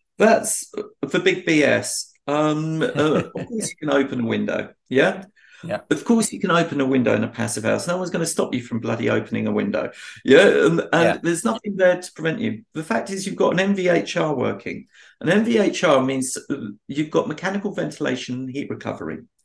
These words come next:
Speaker 1: So the building brings air in. In certain places it extracts air, in certain places it provides air. And you tell
Speaker 2: Yeah.
Speaker 1: in certain places have negative pressure, certain places have positive pressure.
Speaker 2: Mm-hmm.
Speaker 1: And what you're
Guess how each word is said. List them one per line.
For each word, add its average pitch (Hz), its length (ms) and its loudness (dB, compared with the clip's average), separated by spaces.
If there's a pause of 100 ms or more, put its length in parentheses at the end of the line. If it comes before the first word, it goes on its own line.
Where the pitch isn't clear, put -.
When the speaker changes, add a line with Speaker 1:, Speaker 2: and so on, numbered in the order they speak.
(420)
Speaker 1:
So 190 320 6
the - 240 -2
building 196 640 0 (520)
brings 226 300 2
air 165 260 4
in. 113 320 -2 (520)
In - 80 -10
certain 254 340 2
places 180 400 0
it 131 100 0
extracts - 540 -2
air, 156 160 2
in 160 80 -4
certain 160 260 -4
places 156 400 0
it - 140 -4
provides 156 500 -2
air. - 400 -2
And 180 140 -2
you 202 80 -2
tell 196 240 0
Speaker 2:
Yeah. 175 80 -4
Speaker 1:
in 175 60 -6
certain 170 260 0
places - 380 -6
have 127 140 -2
negative 165 440 -4
pressure, 170 340 0
certain 135 280 -4
places 143 300 -4
have 165 140 -8
positive - 400 -4
pressure. - 360 -6
Speaker 2:
Mm-hmm. - 680 -16
Speaker 1:
And 214 140 4
what 339 160 2
you're 320 100 8